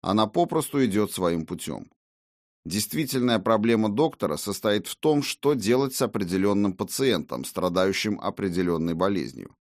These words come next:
определенным образом и в определенное время.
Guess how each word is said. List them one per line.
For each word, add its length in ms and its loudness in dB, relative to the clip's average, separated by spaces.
определенным 800 0
образом 680 0
и 100 2
в 60 2
определенное 800 0
время. 400 -6